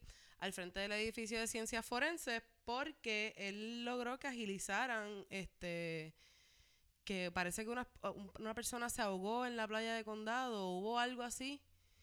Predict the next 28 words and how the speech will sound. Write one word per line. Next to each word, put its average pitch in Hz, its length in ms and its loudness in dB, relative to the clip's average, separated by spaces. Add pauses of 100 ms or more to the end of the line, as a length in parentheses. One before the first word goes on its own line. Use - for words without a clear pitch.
(400)
y 214 160 4
pues 196 200 0
él 185 100 2
logró 208 300 2
que 220 60 0
agilizaran 208 720 0
el 190 120 -2
proceso 202 580 0
para 180 300 0
que 175 140 -4
le 165 120 0
devolvieran 165 880 0
el 190 200 -2
cuerpo 180 640 -2
a 151 160 0
esa 156 240 -2
familia 233 480 0
y 185 100 -2
que 170 240 -2
Condado 170 460 0
in 233 100 -2
Action 233 280 -4
estaba 190 340 0
súper 240 420 -2
agradecido 208 640 0
con 185 160 -2
Ciencia 196 380 -4
Forense 185 580 0